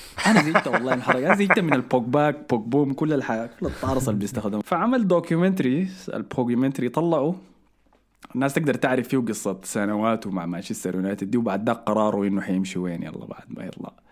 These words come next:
الفيلم يتعرض طبعا في آي إم دي بي، موقع تقييم الأفلام، وبعد ذاك أخذ أقل التقييم في تاريخ الأفلام كلها، يعني، الموجودة على الموقع.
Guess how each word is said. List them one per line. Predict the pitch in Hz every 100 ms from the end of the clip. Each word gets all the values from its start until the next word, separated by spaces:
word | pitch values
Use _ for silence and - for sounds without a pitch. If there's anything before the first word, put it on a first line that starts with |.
| - - - - - - _ _ _
الفيلم | - 151 147 190 165
يتعرض | 151 143 151
طبعا | 151 147 139
في | 131 120
آي | 127
إم | 120
دي | 98 101
بي، | 113 135
موقع | 120 - 92
تقييم | - 98 107 98 98 90
الأفلام، | - 92 92 104 104 131 170
وبعد | - 101 107
ذاك | 127
أخذ | 120 131 131 110 -
أقل | 107 120 123
التقييم | 113 - 95 - 113 113 113 - -
في | - 98 98 95
تاريخ | 95 90 98 101 - _ _ -
الأفلام | 90 92 104 104 95
كلها، | 101 98 92
يعني، | 82 85 87
الموجودة | 85 85 85 87
على | 82 82
الموقع. | 90 113 170